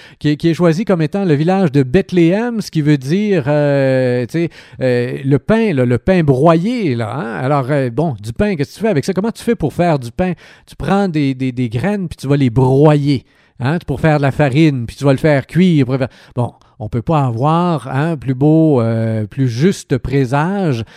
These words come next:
en fait, de poème, d'introduction, finalement, au fait que, éventuellement, Jésus va être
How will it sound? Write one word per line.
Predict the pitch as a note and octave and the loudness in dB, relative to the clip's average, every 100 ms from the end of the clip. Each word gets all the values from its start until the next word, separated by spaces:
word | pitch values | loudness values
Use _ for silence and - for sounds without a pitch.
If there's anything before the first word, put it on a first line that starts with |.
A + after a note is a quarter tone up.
| - | -14
en | - B2 | -6 -2
fait, | D#3 C#3 | -2 0
de | B2+ | -2
poème, | C3 B2 E3 F3+ | 0 2 2 0
d'introduction, | C#3 C#3+ - D3+ B2 A#2 F#3 G3 | 2 0 2 0 0 -4 -2 -2
finalement, | C#3 B2+ C3+ F#3 | -2 -4 -2 -2
au | B2+ | -2
fait | C3 F3 | 0 0
que, | C#3+ | 0
éventuellement, | C#3 C#3+ C3 C3 - B2+ A#2+ F3+ A2+ | -2 -2 -2 -4 -4 -4 -2 -2 -2
Jésus | C3+ B2 A#2+ E3+ | -2 -4 -4 -4
va | B2+ | -2
être | C3 | -2